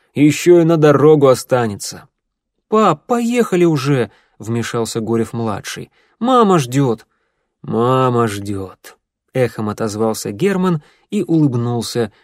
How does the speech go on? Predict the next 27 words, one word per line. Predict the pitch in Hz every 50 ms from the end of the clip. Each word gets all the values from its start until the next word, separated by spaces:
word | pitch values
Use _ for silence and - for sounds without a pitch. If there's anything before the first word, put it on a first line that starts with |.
| _ _
устало | 143 135 113 - - - 127 120 117 117 117
и | - - 113
светло. | - - 120 117 113 - 113 113 107 104 90 73 - _ _ _ _ _ _ _ _ _ _ -
Никогда | 113 131 190 214 - - 170 170 156 135 113 110 113 107 101
его | 98 98 98 104
таким | - - 107 101 - - 117 120 117 113 107
не | 104 104 98
видел. | 92 98 95 95 - - - - _ _ _ _ _ _ _ _ _ _ _ _ _ _ _ _ _ _ _ _ _
«Она | - 190 214 254 254
сказала, | 226 - 233 226 226 254 262 254 226
что | - - 240
спать | 226 - - - 233 226 220
не | 220 220
ляжет, | 226 277 294 269 208 151 -
пока | - 190 - 247 247
не | 247 254
вернемся», | 254 262 254 254 240 196 151 120 113 - - 107 98 - _ _ _ _ _ _
проворчал | - 131 131 135 131 127 - 151 143 135 117
Горев-младший | 117 143 139 131 - - 143 156 190 202 175 - - - 135 117 - _
с | - - - -
особой | - 147 139 - - - 214 208 170 156 147 135
неявной | 135 139 135 139 170 165 147 156 156 151
теплотой. | 147 - 156 - 165 165 160 156 - 120 110 - - - _ _ _ _ _ _ _ _ _ _ _ _ _ _ _ _ _
«Беда | - - 160 220 233 170 156 185 202 214 220 202
с | - -
этими | 180 143 - - 127 120 120 117
женщинами», | 107 98 113 117 120 113 107 101 - - - 107 107 104 104 - - - -